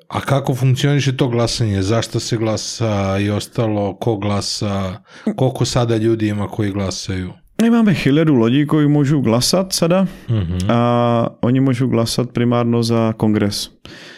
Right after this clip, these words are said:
Speaker 2: Ale môžu, oni odlučí, koji, a svaké tři měsíce i máme glasování za kongres.
Speaker 1: Mhm.
Speaker 2: A ty odlučíš, ale můžeš odlučit k-, svakou minutu. Da ty někoho nevolíš a můžeš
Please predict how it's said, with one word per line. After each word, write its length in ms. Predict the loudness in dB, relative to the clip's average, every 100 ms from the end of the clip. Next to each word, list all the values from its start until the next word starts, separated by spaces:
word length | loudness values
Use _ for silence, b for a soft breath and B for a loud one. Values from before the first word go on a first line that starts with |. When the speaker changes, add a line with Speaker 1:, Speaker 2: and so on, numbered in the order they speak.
| B B
Speaker 2:
Ale 540 | 0 2 4 2 0 -4 -12 _ _ _ 0
môžu, 440 | 2 2 2 0 -4 _ _
oni 220 | 0 2
odlučí, 480 | 2 2 2 0 -2
koji, 480 | 0 2 2 2 0 -6 _ _ _ -8
a 60 |
svaké 340 | -2 0 0 0
tři 160 | 2
měsíce 480 | 2 2 0 0 0
i 100 | 2
máme 260 | 2 2 2
glasování 520 | 2 2 0 2 2
za 120 | 2
kongres. 600 | 0 0 2 0 0 -6 -6
Speaker 1:
Mhm. 320 | -4 -4 -4 -4 -6 B B B
Speaker 2:
A 220 | -2 0
ty 160 | 0 0
odlučíš, 520 | 2 2 0 0 2
ale 120 | 2
můžeš 220 | 2 2
odlučit 440 | 0 0 -2 -6 -10
k-, 100 | -18 -10
svakou 400 | -4 -4 0 2
minutu. 580 | 4 2 0 0 -2 -2
Da 180 | -4 -2
ty 160 | 0
někoho 360 | 0 0 0 2
nevolíš 640 | 2 2 2 2 0 0
a 40 |
můžeš 640 | 0 2 2 0 -4 -8